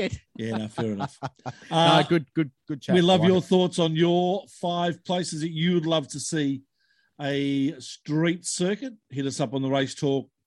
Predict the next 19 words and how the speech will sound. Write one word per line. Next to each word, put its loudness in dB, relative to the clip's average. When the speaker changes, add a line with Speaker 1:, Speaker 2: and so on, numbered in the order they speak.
Speaker 2:
uh, -2
socials, -2
and -8
we'd -4
love 0
to -4
hear 0
your 0
thoughts -8
as -10
well. -6
Boys, 2
another 2
week 2
done 2
and 0
dusted. -4
Speaker 1:
Like -6
it. -12